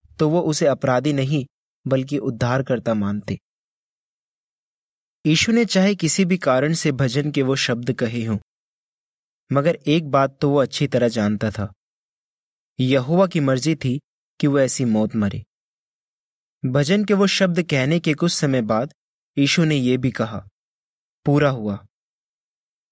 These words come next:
यूहन्ना उन्नीस का तीस। जी हाँ, यीशु को धरती पर जो भी करने के लिए भेजा गया था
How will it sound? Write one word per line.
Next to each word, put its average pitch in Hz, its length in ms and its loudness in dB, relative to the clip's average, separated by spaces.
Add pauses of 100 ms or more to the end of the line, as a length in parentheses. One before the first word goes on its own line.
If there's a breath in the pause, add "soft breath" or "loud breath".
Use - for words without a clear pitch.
(320)
यूहन्ना 151 520 2
उन्नीस 131 440 -2
का 113 120 -2
तीस। - 420 -6 (840)
जी 131 180 0
हाँ, 113 300 -4 (720)
यीशु 151 280 2
को 196 120 2
धरती 156 320 0
पर 165 200 0
जो 156 220 0
भी 190 120 2
करने 151 340 0
के 147 140 0
लिए 135 140 2
भेजा 127 340 0
गया 117 220 2
था 107 220 -8